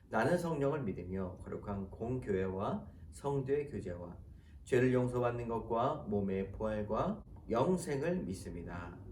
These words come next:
아멘. 우리 함께 부를 찬송가는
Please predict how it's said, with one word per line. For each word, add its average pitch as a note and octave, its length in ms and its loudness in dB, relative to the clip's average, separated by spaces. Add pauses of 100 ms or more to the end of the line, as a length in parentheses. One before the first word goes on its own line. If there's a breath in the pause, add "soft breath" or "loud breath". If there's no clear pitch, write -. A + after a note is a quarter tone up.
(140)
아멘. F#2 600 -2 (2000 loud breath)
우리 A#2+ 580 2
함께 G#2 300 -6
부를 G#2 220 4
찬송가는 A#2 880 -2